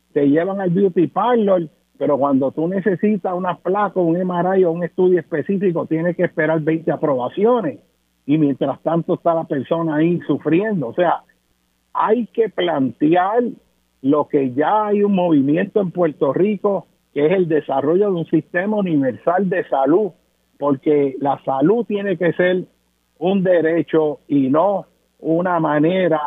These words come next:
de enriquecerse, este, aún más. Y estos horrores que están cometiendo las aseguradoras en Puerto Rico, este, va contra la salud del país, y el país no puede quedarse aceptando eso. Usted exija,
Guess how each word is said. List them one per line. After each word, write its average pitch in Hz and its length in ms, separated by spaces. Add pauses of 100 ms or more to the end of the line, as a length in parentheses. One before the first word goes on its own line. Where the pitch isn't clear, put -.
de 139 300
enriquecerse, 147 1080 (240)
este, 143 500
aún 165 460
más. 156 260 (440)
Y 127 560
estos 170 360 (260)
horrores 156 680
que 139 100
están 151 280
cometiendo 160 600
las 135 180
aseguradoras 135 680
en 156 100
Puerto 147 400
Rico, 147 500 (280)
este, 135 340
va 262 180
contra 175 340
la 139 140
salud 135 300
del 175 140
país, 175 320
y 170 40
el 143 120
país 180 440
no 214 200
puede 220 400
quedarse 208 500
aceptando 202 720
eso. 220 480 (880)
Usted 202 520
exija, 226 760